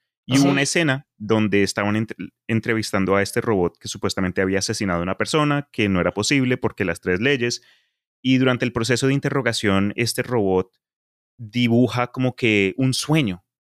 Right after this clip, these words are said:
Speaker 1: Y el detective que le está entrevistando le dice, "¿Qué estás haciendo?". Y le dice, "Ah, estoy dibujando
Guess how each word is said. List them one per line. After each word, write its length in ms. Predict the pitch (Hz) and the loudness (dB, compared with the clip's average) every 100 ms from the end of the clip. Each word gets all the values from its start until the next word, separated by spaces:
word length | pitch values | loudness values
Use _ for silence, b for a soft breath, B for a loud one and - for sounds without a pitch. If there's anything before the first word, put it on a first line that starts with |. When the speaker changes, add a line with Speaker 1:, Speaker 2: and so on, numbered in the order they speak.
| _ _ _ | _ _ _
Speaker 1:
Y 140 | 123 117 | 0 2
el 100 | 107 | 2
detective 440 | 107 107 - 107 | 0 0 2 0
que 100 | 104 120 | 2 -2
le 60 | |
está 300 | 113 104 98 | 0 0 0
entrevistando 560 | 98 110 127 120 101 101 | -2 -2 -2 -2 -2 0
le 80 | 110 | -2
dice, 140 | - | -4
"¿Qué 80 | - | -8
estás 260 | - 92 104 | -8 -8 -8
haciendo?". 480 | - 120 90 82 - | -4 -4 -4 -8 -10
Y 140 | 101 | -6
le 140 | 104 107 | 0 0
dice, 160 | - 123 | 0 -4
"Ah, 60 | |
estoy 220 | 131 - 117 | -4 -4 -2
dibujando 680 | 131 120 113 110 107 113 | -2 -2 -2 -2 0 -2